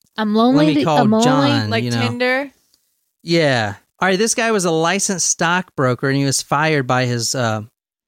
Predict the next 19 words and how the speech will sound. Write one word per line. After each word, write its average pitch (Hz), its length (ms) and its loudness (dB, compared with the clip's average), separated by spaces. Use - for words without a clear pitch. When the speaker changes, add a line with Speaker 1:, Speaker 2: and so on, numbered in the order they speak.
Speaker 2:
financial 135 580 -2
group, 120 300 -4
the 123 100 -4
Woodstock 131 640 -2
Financial 120 560 -2
Group, 123 260 -4
on 117 240 -6
October 123 460 -6
thirty-first. 120 720 -8
But 180 180 0
he 185 120 0
plans 196 420 -2
to 165 100 -6
seek 175 380 -4
new 165 320 -2
employment. 160 640 -2
So 175 240 2
he 233 340 0
spent 202 300 -4